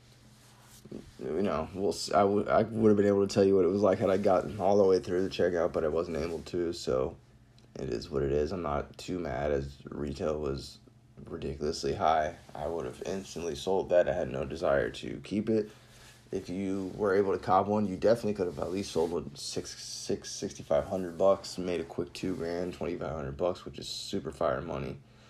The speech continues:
especially for an accessory. So if you were able to get it, kudos to you again, 'cause that was definitely a hard cop.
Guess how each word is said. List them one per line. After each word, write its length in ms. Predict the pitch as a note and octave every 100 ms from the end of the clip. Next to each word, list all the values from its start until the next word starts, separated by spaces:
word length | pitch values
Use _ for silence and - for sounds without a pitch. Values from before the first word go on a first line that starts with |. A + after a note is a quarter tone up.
| - -
especially 300 | - - F2+
for 120 | F2+
an 40 | F2+
accessory. 680 | D#2+ - - - D2 C#2+ - - _ _ - - _ _ - _
So 560 | - - F2 G1+ G1+ - - - - - _ -
if 120 | -
you 60 |
were 100 | E2+
able 180 | F2+ F2
to 60 | F2+
get 220 | E2 E2+
it, 220 | E2+ -
kudos 380 | - G2 F#2 F2+
to 120 | -
you 100 | E2+
again, 300 | E2 E2 C2+
'cause 140 | F2 D#2
that 160 | C#2+
was 100 | C2
definitely 400 | - G#1+ - -
a 40 | D2
hard 260 | B1 -
cop. 340 | - B1 -